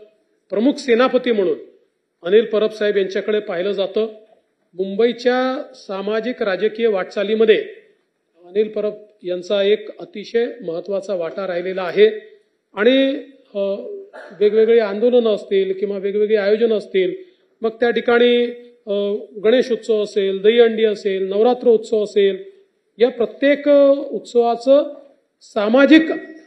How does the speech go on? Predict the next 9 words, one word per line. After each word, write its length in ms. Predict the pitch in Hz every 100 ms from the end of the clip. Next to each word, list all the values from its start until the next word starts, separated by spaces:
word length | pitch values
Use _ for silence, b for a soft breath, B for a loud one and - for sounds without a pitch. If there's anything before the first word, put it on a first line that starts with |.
| -
अशा 220 | 196 254
प्रकारचा 520 | 240 226 240 233 -
आशय 340 | 233 190 - 233
घेऊन 220 | 196 240
त्या 140 | 226
ठिकाणी 360 | 208 202 220 220
काम 240 | 220 202
करणं 340 | 202 208 208 180 - - _ _ _
हे 200 | 202 220